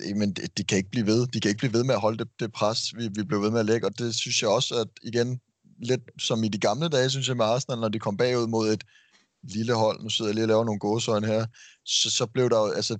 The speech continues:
der, der bliver stadig lagt pres på, og, og de viser en vilje,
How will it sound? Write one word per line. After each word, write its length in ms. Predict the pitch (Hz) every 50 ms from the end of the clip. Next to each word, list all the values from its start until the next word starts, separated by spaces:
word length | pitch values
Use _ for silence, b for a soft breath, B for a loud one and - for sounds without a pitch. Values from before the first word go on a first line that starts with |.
| _ -
der, 140 | 117 110 104
der 200 | - - 110 104
bliver 180 | - - 104
stadig 260 | 101 - - 135 151 156
lagt 200 | 127 107 107 -
pres 240 | - 113 120 127
på, 100 | - -
og, 120 | 110 101 104 101 -
og 140 | 95 104 147 - -
de 100 | 107 101
viser 320 | 110 160 160 - - 170
en 120 | 139 127 117
vilje, 320 | 123 123 131 139 147 139